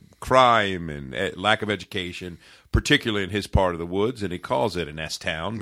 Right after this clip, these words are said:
Speaker 1: because he hates where he lives and where he grew up. And he invites Brian Reed down there because, um, there is this, uh, murder that's taken place that
Speaker 2: Mm-hmm.
Speaker 1: he has heard about from many people, that, uh, kid from a rich family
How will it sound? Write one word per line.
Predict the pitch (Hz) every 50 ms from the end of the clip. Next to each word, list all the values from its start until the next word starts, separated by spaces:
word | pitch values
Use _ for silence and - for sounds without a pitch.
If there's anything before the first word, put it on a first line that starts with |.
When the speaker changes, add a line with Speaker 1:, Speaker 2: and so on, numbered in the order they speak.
| 107
Speaker 1:
because | 101 101 90 87 82 78
he | 87 85 85
hates | 78 82 - 104 117 104 80 - - - - - -
where | - 90 82 80
he | 80 85 82
lives | 82 85 85 87 85
and | 82 80
where | 80 78
he | 78
grew | 76 80 80 78 78
up. | 80 92 - - _ _ _ _ _ _ _ - _ _ _ _ _ _
And | - 151 147 139
he | 127 147 143 135 131
invites | 127 117 135 139 139 139
Brian | 110 107 127 123 120 117 113 113
Reed | 120 127 131 123
down | 110 113 110 107 104 101
there | 104 101 101 104 110 113
because, | 104 - 107 101 - _ - - 113 110 107 104 104 104 98 90 - 104
um, | 104 98 95 95 95 95 95 87 85 - _ _ _ - - -
there | 92 95 101 101 107 104
is | 101 101 104 101 95
this, | 98 92 101 101 98 - - - -
uh, | 98 92 90 87 85 82 85 78 - -
murder | 107 104 117 143 202 226 180 92 82 90 107 143 - -
that's | 95 92 - -
taken | - 113 101 90 98 87 85
place | - 92 80 80 92 117 - - -
that | 101 101 92 107
Speaker 2:
Mm-hmm. | 110 -
Speaker 1:
he | 101 95 95 95
has | 92 87
heard | - 95 95 92
about | 90 92 90 90
from | - 87 87 92
many | 95 98 113 127
people, | - - 98 87 82 - 110 113 123 _ _ _ _ _ _ _ _ _ _ _
that, | 101 104 107 101 98 98 95 - - 104
uh, | 101 95 92 92 90 90 87 85 - - _ _ - - - _
kid | - - 117 107 98
from | - 107 101
a | 95 92
rich | 98 107 107 - -
family | - 104 98 92 92 98 104 110